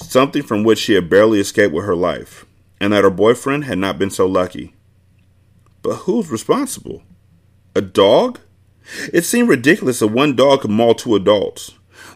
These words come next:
though there had probably been similar cases of such things. Jackson had never seen such an incident in his time as a cop.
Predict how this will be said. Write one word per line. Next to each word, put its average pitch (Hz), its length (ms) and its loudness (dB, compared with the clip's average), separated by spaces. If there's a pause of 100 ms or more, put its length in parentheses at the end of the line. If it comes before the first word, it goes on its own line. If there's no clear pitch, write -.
though 120 160 8
there 135 180 4
had 107 120 0
probably 156 340 4
been 117 180 -2
similar 120 420 0
cases 131 400 -2
of 87 80 -6
such 87 300 -4
things. - 500 -10 (1040)
Jackson 123 480 2
had 95 80 0
never 98 220 2
seen 107 200 -2
such 104 280 -2
an 95 120 -8
incident 101 480 -4
in 107 60 -8
his 117 180 -2
time 85 280 -6
as - 80 -10
a 85 60 -12
cop. - 380 -8